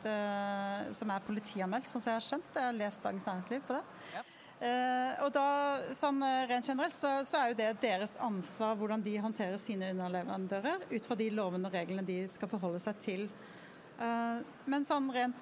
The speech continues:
Speaker 1: prinsipielt så er det interessant å se hva som blir utfallet av den saken, fordi den, eh, fra sikkerhetsmessig ståsted, fordi det, det er ikke så ofte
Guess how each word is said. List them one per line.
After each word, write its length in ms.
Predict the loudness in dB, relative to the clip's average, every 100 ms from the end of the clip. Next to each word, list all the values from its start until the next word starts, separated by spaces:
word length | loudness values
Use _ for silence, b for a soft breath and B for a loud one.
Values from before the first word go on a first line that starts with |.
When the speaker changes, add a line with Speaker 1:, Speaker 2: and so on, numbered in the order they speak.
| -4
Speaker 1:
prinsipielt 480 | -2 -2 -2 -2 0
så 140 | 2
er 80 | 2
det 80 | 0
interessant 640 | 2 0 2 2 0 -8 -4
å 140 | -2 0
se 220 | 2 2 4
hva 140 | 4 2
som 120 | 2
blir 180 | 0 0
utfallet 380 | -2 2 2 4
av 20 |
den 140 | 2 2
saken, 460 | 2 0 0 -2 -2
fordi 300 | 0 0 -2 B B B -6 0
den, 160 | 2 2
eh, 760 | 2 4 4 2 2 2 0 -2
fra 140 | -2 0
sikkerhetsmessig 640 | 0 -2 -4 -2 -2 -4
ståsted, 460 | -2 -2 0 -2 0
fordi 220 | 0 0
det, 140 | 2 2 0 -4 B B B
det 80 | 0
er 60 |
ikke 100 | 2 0
så 80 | -2
ofte 300 | -6 -2